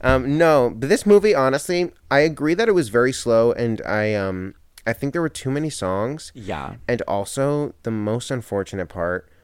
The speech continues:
Speaker 1: was the Jonas Brothers. They were
Speaker 2: Mm-hmm.
Speaker 1: so unfortunate in this film. All of them.
Speaker 2: It definitely, it was definitely stunt casting.
Speaker 1: Yes.
Speaker 2: Definitely should have been, like, someone else.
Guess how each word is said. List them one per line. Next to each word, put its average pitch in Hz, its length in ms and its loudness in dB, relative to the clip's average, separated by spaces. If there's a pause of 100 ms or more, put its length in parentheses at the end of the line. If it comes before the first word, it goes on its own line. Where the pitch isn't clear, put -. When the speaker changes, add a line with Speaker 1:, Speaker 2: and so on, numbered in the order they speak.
(100)
Speaker 1:
was 101 200 -12
the 95 100 -8
Jonas 87 320 -8
Brothers. - 540 -14 (160)
They 131 200 -6
were 110 120 0
Speaker 2:
Mm-hmm. - 100 -4
Speaker 1:
so 98 240 -2
unfortunate 90 520 -8
in 90 100 -12
this 85 160 -14
film. 87 340 -12 (340)
All 98 200 -2
of 87 80 -8
them. 90 320 -10
Speaker 2:
It 156 160 0
definitely, 151 580 2
it 139 60 6
was 135 160 0
definitely 139 320 2
stunt 123 320 0
casting. 92 760 -6 (240)
Speaker 1:
Yes. 82 280 -8
Speaker 2:
Definitely 127 480 -2
should 120 240 -6
have 123 180 -2
been, 104 600 -2 (720)
like, 123 100 -10
someone 127 400 -4
else. 117 640 -2